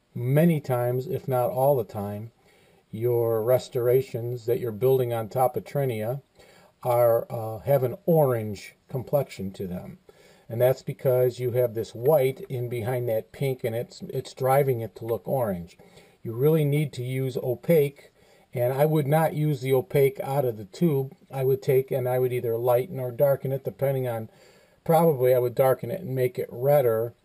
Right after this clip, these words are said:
so that you have a redder background than a whiter or lighter background, so that when you place your bodies on top of it, it doesn't transpose through the material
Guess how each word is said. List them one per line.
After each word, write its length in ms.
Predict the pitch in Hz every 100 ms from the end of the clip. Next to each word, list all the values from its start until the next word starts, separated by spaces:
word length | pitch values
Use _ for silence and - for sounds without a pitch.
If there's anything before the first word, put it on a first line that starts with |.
| - _ _
so 180 | - 131
that 200 | 131 165
you 80 | 139
have 220 | 156 139
a 80 | 120
redder 380 | 127 156 156
background 800 | 123 110 110 - 113 107 107 107 87 _ _ _ -
than 200 | 123 120
a 60 | 110
whiter 420 | 117 135 120 113
or 220 | - 117
lighter 320 | 120 127 104
background, 640 | 98 101 95 - 104 107 117
so 180 | - 139
that 180 | 127 117
when 140 | 117
you 100 | 135
place 400 | 147 170 143 -
your 80 | 131
bodies 480 | 117 156 135 120 110
on 160 | 113
top 300 | 98 95 90
of 120 | 113 107
it, 220 | 110 - _ - _ -
it 100 | -
doesn't 340 | 127 120 107
transpose 760 | - 147 143 131 - 131 123 -
through 180 | 135
the 80 | 120
material 760 | 110 104 - 185 123 110 113